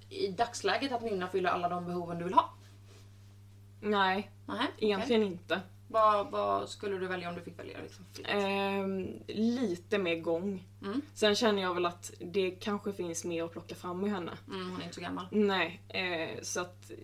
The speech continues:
Speaker 2: men, eh, ja, kanske i sådana fall lite mer gång.
Speaker 1: Mm.
Speaker 2: Så.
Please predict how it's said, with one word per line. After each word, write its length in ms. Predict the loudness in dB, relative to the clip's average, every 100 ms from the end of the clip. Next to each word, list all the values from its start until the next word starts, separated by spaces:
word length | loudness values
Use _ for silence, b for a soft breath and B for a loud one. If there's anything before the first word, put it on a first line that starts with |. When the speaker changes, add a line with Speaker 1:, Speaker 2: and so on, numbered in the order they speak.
| -14 -4
Speaker 2:
men, 280 | 0 0 0
eh, 440 | -4 -4 -8 -8 6
ja, 340 | 8 10 6
kanske 300 | 4 0 0
i 40 |
sådana 200 | -2 -2
fall 160 | -2 -2
lite 300 | -2 -6 -6
mer 140 | -6 -6
gång. 520 | -2 -2 -2 -6 -10 -10
Speaker 1:
Mm. 180 | -6 -6 -6
Speaker 2:
Så. 260 | -6 -6